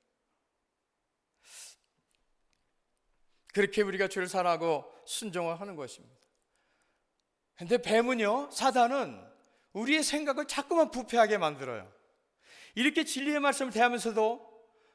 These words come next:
만약에 지금 내 생각에도 "아, 그래도" 하면서 자꾸만 뒤틀리는 생각이 있다면 지금 타협을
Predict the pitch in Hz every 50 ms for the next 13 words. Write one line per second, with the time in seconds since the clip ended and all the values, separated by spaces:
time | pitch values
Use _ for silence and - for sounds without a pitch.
0 | _ _ _ _ _ - 156 175 196 214 220 247 240 - 233 214 240 214 196 214
1 | 214 240 240 233 202 180 175 190 - - - - - 190 175 - - 277 302 277
2 | 208 247 208 - - - - - - 240 254 262 226 240 226 202 - 233 - -
3 | 202 - - 240 233 233 220 214 208 214 202 202 185 185 180 - 190 185 202 247
4 | 294 320 302 - - - - - _ _ _ _ _ _ - - - 160 190 208
5 | 202 190 196 196 _ _ _ _ _ _ _ _ _ _ _ _ _ _ _ -
6 | - - 214 233 220 208 185 160 190 185 175 151 131 110